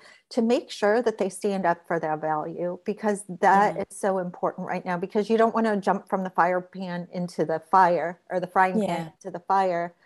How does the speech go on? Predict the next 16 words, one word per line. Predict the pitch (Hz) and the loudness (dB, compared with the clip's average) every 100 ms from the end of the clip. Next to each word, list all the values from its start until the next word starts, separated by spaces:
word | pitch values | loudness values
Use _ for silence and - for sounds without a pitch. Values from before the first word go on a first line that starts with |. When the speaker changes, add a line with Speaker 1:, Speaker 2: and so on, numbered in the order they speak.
| _ _ _ - | _ _ _ -4
Speaker 1:
Um, | 185 180 180 - _ _ | -2 -2 -6 -14 _ _
and | 220 233 | 2 4
you | 233 | 4
want | 240 240 | 2 0
to | - | -4
really | 233 233 226 220 | 0 2 2 0
say, | 220 208 202 202 - - _ _ - _ _ _ _ _ | 0 0 0 -2 -14 -20 _ _ -20 _ _ _ _ _
you | 208 | 0
know, | 214 208 | 2 2
"I | - 220 | 2 0
have | 233 302 302 | 0 -2 -4
three | 226 220 214 175 | -6 0 0 0
hours | 185 190 180 - | 0 -2 -4 -8
to | 190 | -10
work | 175 160 - | -8 -10 -16
today." | - - 135 165 | -12 -4 -2 -4